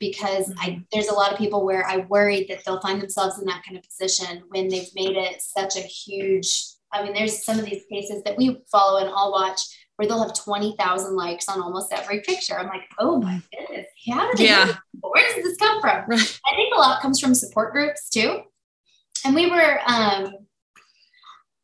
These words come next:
Speaker 1: we were all involved in our family during Alex's battle. And we made a point to take all the help that we were given by everybody near and far that knew us well and less so,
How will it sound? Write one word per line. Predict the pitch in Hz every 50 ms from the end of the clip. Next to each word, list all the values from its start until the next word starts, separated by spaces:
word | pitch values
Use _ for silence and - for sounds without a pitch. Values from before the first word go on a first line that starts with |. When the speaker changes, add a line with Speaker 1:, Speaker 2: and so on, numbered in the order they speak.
| _ _ _ _ _ _ _ _ _ _ _ _ _ _ _ _ _ _ _ _ _ _ _ _ _ _ - - - - -
Speaker 1:
we | 240 226 311 330 339 339 339 339 330 320 311 - - 226
were | 214 233 226 220 220 214 214 214 214 208 208 208 208 - - _ _ _ _ _ _ _ _ _ _ _ _ - _ _ _ _ -
all | 240 262 269 285
involved | 269 269 233 240 214 214 208 - 196
in | 202
our | 190 180 -
family | - - - - - - - _ _ _ -
during | 220 214 208
Alex's | 190 185 185 185 - - 190 -
battle. | - - - - - - - -
And | 208 214
we | 220 226 233
made | 233 233 226 226 214 - - -
a | - -
point | - 254 247 254 247 247 - -
to | - - -
take | - - 208 196 196 196 196 - _ _ _ -
all | 214 226 254 247
the | 262
help | 254 - 247 233 226 - -
that | - 208
we | 208 208
were | 214 214
given | 202 208 196 196 196 196 196 196
by | 190 185 180 -
everybody | 202 208 208 220 214 214 214 208 208 208 208 202 202 202 202 _ _ -
near | 214 208 208 214 214 214
and | 214 214 214
far | 208 196 190 190 190
that | 190 190 190
knew | 196 196 196
us | 196 196 196 196 196
well | 196 196 196 196 196 196
and | 196 196
less | 190 185 185 - - -
so, | 185 185 185 180